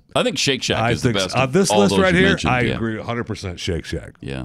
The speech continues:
Speaker 2: Hundred percent Shake Shack
Speaker 1: 'Cause
Speaker 2: is
Speaker 1: they
Speaker 2: at
Speaker 1: got
Speaker 2: the
Speaker 1: that
Speaker 2: top of this list.
Speaker 1: crispy, that, uh, they're the
Speaker 2: Oh.
Speaker 1: crinkle, the crinkle fries.
Speaker 2: Crinkle fries, and they
Speaker 1: Love
Speaker 2: put, they put the,
Speaker 1: that.
Speaker 2: they put just the right spices on it.
Speaker 1: Love
Speaker 2: I
Speaker 1: that.
Speaker 2: mean, I,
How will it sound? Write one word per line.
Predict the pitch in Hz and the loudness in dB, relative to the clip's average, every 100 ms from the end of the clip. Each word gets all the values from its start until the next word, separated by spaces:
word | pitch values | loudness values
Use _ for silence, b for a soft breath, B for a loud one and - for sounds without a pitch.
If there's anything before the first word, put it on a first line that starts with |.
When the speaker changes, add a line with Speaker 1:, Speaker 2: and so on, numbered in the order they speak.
| - | -8
Speaker 2:
Hundred | - 143 110 92 | -4 -4 -2 -6
percent | 87 - 82 78 | -6 -8 -10 -10
Shake | 85 76 | -12 -10
Shack | 80 73 | -10 -4
Speaker 1:
'Cause | 117 | 0
Speaker 2:
is | |
Speaker 1:
they | 143 | 0
Speaker 2:
at | |
Speaker 1:
got | 135 127 | 0 -2
Speaker 2:
the | |
Speaker 1:
that | 101 | -4
Speaker 2:
top | 64 | -6
of | |
this | 65 - | -10 -6
list. | 147 | -6
Speaker 1:
crispy, | - 160 147 131 101 | -4 -6 -4 -6 -6
that, | 101 87 95 | -6 -4 -4
uh, | 80 73 65 64 65 | -2 -2 -4 -6 -4
they're | 78 85 | -2 -2
the | |
Speaker 2:
Oh. | - | -2
Speaker 1:
crinkle, | 202 220 135 - - - | 0 0 -2 -2 -8 -8
the | 98 | -2
crinkle | 151 156 104 | 0 0 -2
fries. | - - | -2 -4
Speaker 2:
Crinkle | - 139 139 - | -2 -4 -6 -4
fries, | 139 131 | -4 -2
and | 120 | -2
they | 104 | -2
Speaker 1:
Love | 117 127 | 0 0
Speaker 2:
put, | 110 | 0
they | 98 | -2
put | 80 | -2
the, | 104 | -2
Speaker 1:
that. | 104 | -4
Speaker 2:
they | 107 | -6
put | 107 120 | -4 -4
just | 101 139 | -4 -4
the | 139 | -2
right | 120 120 107 | -2 -4 -6
spices | - 117 117 110 107 | -6 -4 -4 -4 -6
on | 110 107 | -6 -8
it. | 110 104 | -8 -6
Speaker 1:
Love | 92 65 - 120 120 | -4 -2 -4 -6 -6
Speaker 2:
I | 107 | -4
Speaker 1:
that. | 110 | -4
Speaker 2:
mean, | 104 - | -6 -8
I, | - 135 | -6 -6